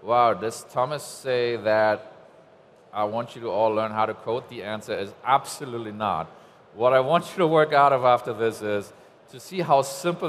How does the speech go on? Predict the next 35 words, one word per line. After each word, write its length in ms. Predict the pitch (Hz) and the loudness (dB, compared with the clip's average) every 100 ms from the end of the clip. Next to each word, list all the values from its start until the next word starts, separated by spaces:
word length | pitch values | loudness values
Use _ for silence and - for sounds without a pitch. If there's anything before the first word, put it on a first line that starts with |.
| 139 | 2
that 80 | |
actually 340 | 131 127 - - | 2 0 -4 -12
can 140 | 123 107 120 | -10 -10 -6
be 200 | 120 113 | -4 -2
when 180 | 110 120 | -4 -6
you 80 | 123 | -12
u-, 380 | 123 - 135 | -18 -20 -16
use 140 | 147 - - | -16 -16 -6
tools, 500 | 180 175 127 135 - - - - _ _ - | 0 2 2 -2 -10 -20 -20 -20 _ _ -6
actually 300 | 123 - 127 | -6 -6 -2
when 160 | 120 120 | -2 -2
the 120 | 120 - - 135 | -6 -8 -10 -2
app 180 | 175 - | -2 -2
team 240 | 180 147 | -10 -10
uses 280 | 139 135 127 | -10 -12 -16
the 100 | 113 - | -16 -6
tools 160 | 156 135 | -4 -2
that 100 | 139 | -4
they 80 | 127 139 | -8 -12
use 80 | - - | -14 -6
today, 420 | 127 123 104 110 - - - - | 0 2 2 0 -8 -20 -20 -18
and 120 | 113 | -10
you 100 | 135 | 0
actually 320 | 170 151 156 135 | 0 0 -6 -12
can 180 | 160 135 - | -10 -10 -2
plug 260 | 151 147 151 | 2 2 2
in 320 | 147 135 117 | 0 0 -2
with 160 | 113 113 | -6 -6
what 160 | 120 | -8
we 100 | 117 | -8
have 360 | 110 123 113 107 | 0 2 2 0
as 120 | 101 | -6
A 120 | 110 | -10
C 180 | 98 107 | -8 -2
I 380 | 104 95 90 | 2 4 2